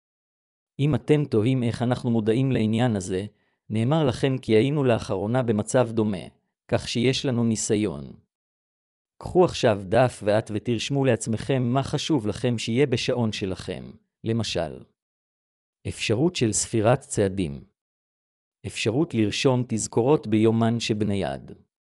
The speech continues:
אפשרות להוציא שיחה מהנייד. חשוב שתעצרו לרגע ותבדקו מהם כל הצרכים שלכם. שכן, ככל שתרשמו יותר צרכים,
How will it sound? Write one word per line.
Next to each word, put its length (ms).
אפשרות 500
להוציא 360
שיחה 440
מהנייד. 720
חשוב 400
שתעצרו 580
לרגע 500
ותבדקו 560
מהם 300
כל 240
הצרכים 480
שלכם. 560
שכן, 540
ככל 280
שתרשמו 600
יותר 320
צרכים, 640